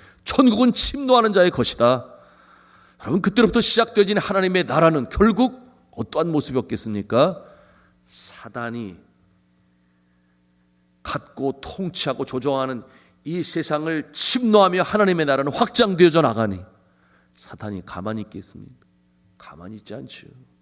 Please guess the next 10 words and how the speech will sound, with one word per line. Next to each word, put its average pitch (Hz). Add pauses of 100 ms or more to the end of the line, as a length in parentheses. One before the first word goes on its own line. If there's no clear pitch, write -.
(1400)
사단이 220
가만히 247
있지 262
않습니다. 240 (440)
자신의 269
영역을 262
점점 240
더 233
빼앗기는 214
거예요. 151